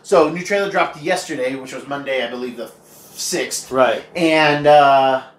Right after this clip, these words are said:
Speaker 1: what did you think of the trailer?
Speaker 2: I gotta say, it's an improvement.
Speaker 1: Okay, yeah.
Speaker 2: Um, they, they gave me, they, now it lends itself to, uh, an X-Men movie.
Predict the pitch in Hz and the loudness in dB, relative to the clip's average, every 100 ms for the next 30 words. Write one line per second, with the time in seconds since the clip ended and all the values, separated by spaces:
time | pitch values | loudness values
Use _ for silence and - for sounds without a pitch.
0 | _ _ _ _ _ 113 117 151 - 156 | _ _ _ _ _ -12 -4 -2 -4 -14
1 | 147 156 147 139 123 110 - 123 113 - | -16 -12 -12 -14 -18 -18 -14 -12 -12 -14
2 | - - - - _ _ _ _ _ 131 | -20 -20 -20 -20 _ _ _ _ _ 0
3 | - 202 240 240 214 196 170 160 156 131 | 4 6 4 2 4 6 4 2 -6 -6
4 | 139 139 185 165 - - - 170 - 190 | -6 -6 -6 -6 -8 -12 -10 -6 -6 -6
5 | 202 - 180 180 - 147 156 151 - _ | -8 -10 -10 -10 -4 2 2 2 -4 _
6 | _ _ _ _ 165 339 359 - - 160 | _ _ _ _ -6 -4 -4 -8 -12 -10
7 | 160 196 262 269 262 - - - _ _ | 2 4 4 0 0 0 -4 -20 _ _
8 | _ _ - 220 - 170 208 277 247 302 | _ _ -20 -20 -20 0 4 4 6 6
9 | 302 214 208 220 190 - 185 180 - 160 | 6 6 4 4 2 0 0 0 0 -2
10 | 147 135 123 107 131 147 - 104 92 - | 0 -2 -2 -4 -6 -8 -8 -14 -16 -20
11 | - | -20